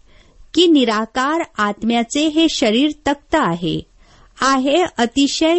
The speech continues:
छोटासा बिंदू आणि सर्व आत्मे ॲक्टर्स आहेत. एका जन्माचे फीचर्स दुसऱ्या जन्माशी मेळ खाऊ शकत नाही. एका जन्माचा पार्ट दुसऱ्या जन्माशी मेळ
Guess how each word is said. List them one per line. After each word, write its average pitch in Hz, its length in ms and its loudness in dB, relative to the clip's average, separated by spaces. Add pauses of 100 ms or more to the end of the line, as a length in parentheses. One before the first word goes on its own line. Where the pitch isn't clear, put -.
(140)
छोटासा 233 640 0
बिंदू 247 460 4 (560)
आणि 240 360 0
सर्व 294 420 0 (160)
आत्मे 226 540 -2 (120)
ॲक्टर्स 220 540 -2 (100)
आहेत. 175 400 -2 (540)
एका 220 460 -2
जन्माचे 196 800 0
फीचर्स 196 720 -2
दुसऱ्या 233 640 0
जन्माशी 190 640 0
मेळ 214 400 2
खाऊ 233 280 0
शकत 277 480 -4
नाही. 175 380 0 (800)
एका 294 460 0
जन्माचा 247 600 0
पार्ट 208 440 -2
दुसऱ्या 240 540 0 (100)
जन्माशी 202 680 0
मेळ 226 300 2